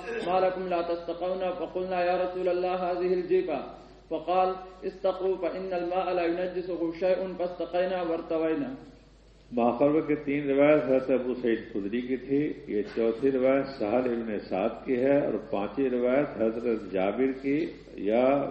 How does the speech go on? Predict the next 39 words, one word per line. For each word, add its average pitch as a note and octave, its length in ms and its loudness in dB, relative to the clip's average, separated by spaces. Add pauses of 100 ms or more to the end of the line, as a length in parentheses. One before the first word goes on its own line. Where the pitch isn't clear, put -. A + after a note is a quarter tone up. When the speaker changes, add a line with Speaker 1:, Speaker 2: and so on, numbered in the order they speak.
Speaker 2:
راوی G#2 320 2
کی A2 180 -4
شک B2 260 -6
ہے، C#3+ 260 2
حضرت A2 280 0
ابو G#2+ 400 0
سعید G2 360 -2
خدری G#2 260 -4
کی، B2+ 260 -6
گویا A2+ 180 0
کہ A#2 120 -6
ہی A#2 260 0
بیر A#2 360 0
بزا G#2+ 300 -2
کے A#2 200 -4
راویوں G2+ 400 -2
میں F#2+ 160 -8
سے B2 80 -4
ایک A2+ 380 -2
حضرت F#2+ 380 -4 (680)
جابر F#2+ 440 0 (100)
بھی B2 220 2
ہیں۔ F#2 140 -6 (1300)
اور A#2 360 8 (100)
اس - 180 0
روایت C#3 460 4
میں C#3 240 -2 (140)
یہ A2+ 260 -2
ذکر A#2+ 240 -2 (100)
کیا G#2+ 200 2
ہے A#2+ 200 4
جی C3+ 140 -2 (2000)
کہ G#2 160 0 (1080)
ہم A#2 120 -4
آپ B2 360 2
صلی C3 100 0
اللہ A#2+ 200 0
علیہ A#2 180 2
وسلم A#2+ 200 -6